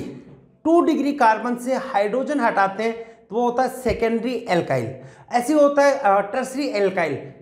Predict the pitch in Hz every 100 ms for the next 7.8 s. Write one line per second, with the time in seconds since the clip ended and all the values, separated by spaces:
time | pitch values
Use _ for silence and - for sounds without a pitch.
0 | - 247 - 262 220 226 247 247 240 254
1 | 220 233 240 - - 320 277 254 262 233
2 | 220 214 233 226 208 196 196 180 175 185
3 | 185 190 208 202 214 277 - - - _
4 | 196 196 196 262 269 - 156 147 120 101
5 | - - - _ - 240 269 285 262 254
6 | 269 277 262 240 254 269 - 233 254 269
7 | 277 233 220 208 175 127 -